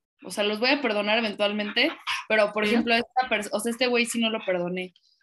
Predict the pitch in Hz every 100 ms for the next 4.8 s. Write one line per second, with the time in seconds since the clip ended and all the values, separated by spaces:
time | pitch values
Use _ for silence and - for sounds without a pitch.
0 | _ 214 247 294 240 208 233 240 240 240
1 | 240 233 226 233 208 190 190 196 202 208
2 | 214 262 269 240 247 330 277 196 196 220
3 | 220 240 233 220 226 233 196 180 180 185
4 | 202 220 277 180 - 202 233 480